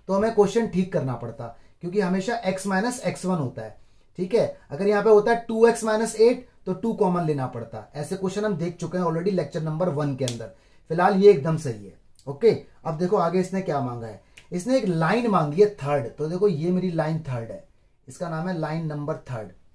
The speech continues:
ठीक है, ये मुझे निकालनी है red वाली line। और ये line देखो line one के साथ perpendicular है और line two के साथ भी perpendicular है। और इस line third के ऊपर कोई passing point मुझे दिया हुआ है इसने,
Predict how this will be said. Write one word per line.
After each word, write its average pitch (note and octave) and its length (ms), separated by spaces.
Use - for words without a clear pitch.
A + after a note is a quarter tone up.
ठीक D3+ 140
है, - 200
ये D#3 240
मुझे F3+ 260
निकालनी D3+ 400
है E3+ 100
red D3 200
वाली B2+ 260
line। F#2+ 240
और E3 80
ये G#3+ 120
line G3+ 280
देखो G#3+ 200
line G3 260
one F#3 180
के G3+ 120
साथ G3 280
perpendicular F3+ 640
है A#3+ 180
और D3+ 100
line F3 240
two F3+ 140
के F#3 120
साथ E3 180
भी D#3+ 140
perpendicular A#2+ 760
है। - 120
और G3+ 120
इस A3 160
line F#3+ 360
third F#3 240
के A3 100
ऊपर A3+ 260
कोई A#3 200
passing G3 400
point F#3+ 260
मुझे F3+ 240
दिया D3 240
हुआ D#3 180
है F3 60
इसने, G#3 280